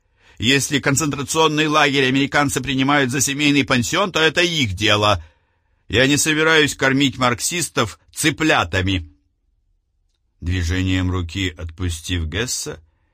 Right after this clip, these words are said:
Гитлер вскинул голову и сказал, обращаясь к Гауссу: "Жестокость —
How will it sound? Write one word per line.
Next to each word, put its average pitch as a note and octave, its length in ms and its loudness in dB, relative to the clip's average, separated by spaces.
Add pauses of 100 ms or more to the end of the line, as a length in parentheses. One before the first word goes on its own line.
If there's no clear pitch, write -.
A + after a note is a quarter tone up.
(320)
Гитлер E3 440 -2
вскинул C#3+ 540 -2
голову D#3 400 -2
и C#3 80 -2
сказал, B2+ 460 -2
обращаясь A2+ 640 -4
к G#2 60 -10
Гауссу: D#2+ 760 -4 (840)
"Жестокость — - 1400 0